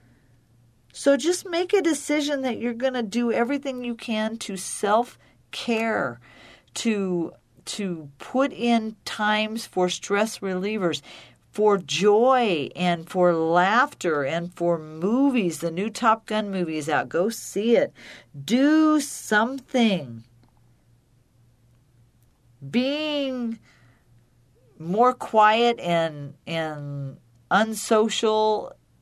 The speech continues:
all that does is shut you off from the world, isolate you, isolate your person, and that is not gonna help anybody. And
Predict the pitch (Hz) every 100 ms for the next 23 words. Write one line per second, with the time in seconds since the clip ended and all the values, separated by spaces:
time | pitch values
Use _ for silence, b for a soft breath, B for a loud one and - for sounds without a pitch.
0 | - 185 226 285 294 262 190 175 170 170
1 | 175 175 160 151 - - 208 - 226 214
2 | 196 190 180 175 170 156 147 151 151 151
3 | - 160 214 180 185 175 165 - 156 151
4 | 151 - 165 202 196 202 - 190 185 165
5 | 151 143 147 143 147 - B B B B
6 | B 196 208 196 185 180 170 - 214 214
7 | - 185 170 175 175 175 175 170 - -
8 | _ _ _ - 185 175 165 143 147 143
9 | 131 107 - - B B B B - 185
10 | 170